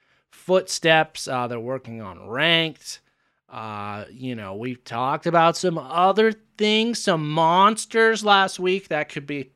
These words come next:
potentially coming to the Warzone. Well, this week they pulled back the curtain just a bit, and the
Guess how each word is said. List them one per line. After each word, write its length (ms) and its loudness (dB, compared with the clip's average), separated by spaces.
potentially 720 -2
coming 380 2
to 140 0
the 100 2
Warzone. 760 0
Well, 200 6
this 320 4
week 340 0
they 180 4
pulled 500 2
back 340 6
the 120 0
curtain 640 0
just 420 2
a 60 2
bit, 480 0
and 240 -6
the 120 -4